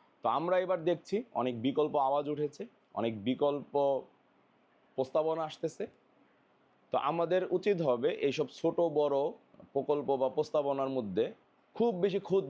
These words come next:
না ধরা, খুব বেশি আইন শরিয়াকে মানে, আহ, খুঁতখুঁতেভাবে মেনটেন করা হচ্ছে কি না,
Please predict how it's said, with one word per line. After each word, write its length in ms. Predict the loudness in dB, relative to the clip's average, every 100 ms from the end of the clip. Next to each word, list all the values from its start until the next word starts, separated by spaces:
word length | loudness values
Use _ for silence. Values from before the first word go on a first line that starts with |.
| -2
না 80 | -2
ধরা, 280 | 0 0 -2 -6 _ _ -2
খুব 220 | 0 2 0 -2
বেশি 280 | 0 2 0 0 -8 -12 -12 -4
আইন 340 | -4 -2 -6 -8
শরিয়াকে 640 | 0 0 2 0 0 0 0 -2 _ _ _ _ _ _ _ _ _
মানে, 140 | -2 -2
আহ, 520 | -2 _ -8 0 0 0
খুঁতখুঁতেভাবে 760 | -2 -4 -2 0 2 2 0 0 -2 -6 _ _ _ _ _ _ -8 -2
মেনটেন 320 | -2 0 -2
করা 180 | 0 -2 0
হচ্ছে 240 | -4 -2 -2
কি 80 | 0
না, 140 | -2